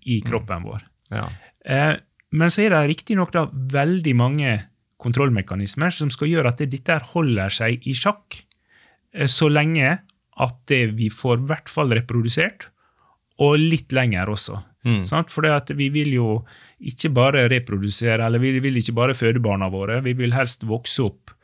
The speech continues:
Speaker 2: Mm.
Speaker 1: og, eh, sørge for at de kommer seg videre til neste generasjon.
Speaker 2: Mm.
Speaker 1: Det har gjort, eh, forskning som viser at det, det å ha, eh, besteforeldre kan også være, eh, bra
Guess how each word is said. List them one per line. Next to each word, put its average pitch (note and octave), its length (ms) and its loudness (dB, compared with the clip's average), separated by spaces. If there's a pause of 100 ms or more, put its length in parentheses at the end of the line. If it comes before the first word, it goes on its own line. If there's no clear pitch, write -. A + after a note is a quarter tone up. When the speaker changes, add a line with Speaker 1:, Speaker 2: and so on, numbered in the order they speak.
Speaker 2:
Mm. G#2+ 360 -2
Speaker 1:
og, A2 580 0 (460)
eh, A2 600 -2
sørge B2 420 2
for A2+ 160 -2
at G#2 100 -2
de A2 120 -2
kommer A2 320 -2
seg G#2+ 160 0
videre A2 360 2
til G#2+ 120 -6
neste A2 260 -4
generasjon. A#2 540 0
Speaker 2:
Mm. G#2+ 320 -2 (320)
Speaker 1:
Det - 80 -2
har B2+ 60 4
gjort, C3 340 0
eh, A#2+ 340 2
forskning B2+ 560 -2
som G#2+ 180 -2
viser A#2 260 -2
at B2 100 -2
det, A#2+ 160 2
det B2 140 0
å A#2+ 100 0
ha, B2 340 2 (640)
eh, A#2+ 340 -2
besteforeldre C3 960 0
kan F3+ 160 0
også D#3+ 300 2
være, A#2 420 2 (720)
eh, B2+ 840 -2 (600)
bra C3 480 2